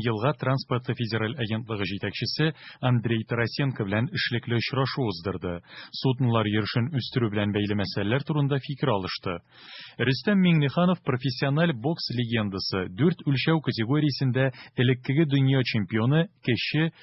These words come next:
Рой Джонс белән дә очрашты. Алар республикада профессиональ һәм һәвәскәр боксны үстерү перспективалары турында фикер алышты. Легендар боксчы кече Рой Джонс Казанга профессиональ спорт буенча Казан Кремле Кубогы турнирына килде.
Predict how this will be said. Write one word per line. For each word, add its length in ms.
Рой 320
Джонс 400
белән 240
дә 80
очрашты. 640
Алар 480
республикада 720
профессиональ 720
һәм 240
һәвәскәр 400
боксны 400
үстерү 320
перспективалары 800
турында 320
фикер 320
алышты. 460
Легендар 480
боксчы 480
кече 560
Рой 320
Джонс 140
Казанга 400
профессиональ 580
спорт 360
буенча 440
Казан 380
Кремле 340
Кубогы 340
турнирына 500
килде. 420